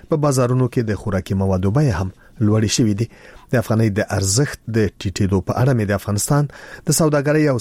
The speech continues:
صنایعو د خونو د مشرتابه له غړي ازرخش حافظي سره مرکه وکړه. او په پیل کې مې پوښتنه ترې وکړه چې د لس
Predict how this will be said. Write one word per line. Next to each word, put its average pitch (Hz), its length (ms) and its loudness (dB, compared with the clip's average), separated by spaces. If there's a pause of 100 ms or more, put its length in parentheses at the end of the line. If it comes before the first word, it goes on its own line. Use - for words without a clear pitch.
صنایعو 127 560 2
د 107 120 -6
خونو 123 300 2
د 98 140 0
مشرتابه 98 540 0 (120)
له 101 160 0
غړي 131 200 2 (420)
ازرخش 110 400 -2 (300)
حافظي 113 380 0
سره 107 200 2
مرکه 98 300 0
وکړه. 107 220 0 (1120)
او 135 120 4
په 147 140 2
پیل 160 200 2
کې 160 100 -2
مې 135 140 0
پوښتنه 160 340 0
ترې 156 120 2
وکړه 147 260 -2
چې 175 80 0 (540)
د 117 180 2
لس 123 160 2